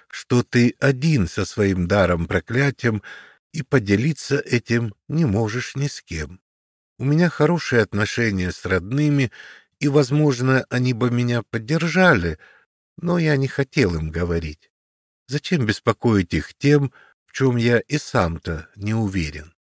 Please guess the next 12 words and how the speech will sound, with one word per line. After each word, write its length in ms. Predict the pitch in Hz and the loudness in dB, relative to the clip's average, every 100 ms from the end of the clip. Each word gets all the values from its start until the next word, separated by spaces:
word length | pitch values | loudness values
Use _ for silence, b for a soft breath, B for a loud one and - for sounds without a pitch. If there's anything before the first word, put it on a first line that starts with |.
| _ _ _ _ _ - | _ _ _ _ _ -4
Да 160 | 160 | 0
и 80 | 185 | 0
самое 480 | - 165 147 139 131 | 2 0 2 2 2
простое 560 | 127 127 - 127 131 117 | 0 -2 0 2 2 2
было 280 | 113 113 | 0 0
сделать 500 | 101 90 117 107 95 | 0 0 2 2 0
вид, 300 | 101 117 98 _ _ - | -4 -4 -4 _ _ -20
что 260 | - 113 | -4 -2
ничего 440 | 110 113 - 110 107 | 0 -2 -2 0 0
не 100 | 107 | 0
произошло. 920 | - 120 127 147 147 - 127 82 73 _ _ _ _ _ _ | -2 -2 0 -2 -4 -4 -4 -4 -8 _ _ _ _ _ _
Подсознание 1000 | 101 - 113 101 110 113 101 92 87 | -6 -2 -2 0 0 2 2 0 -2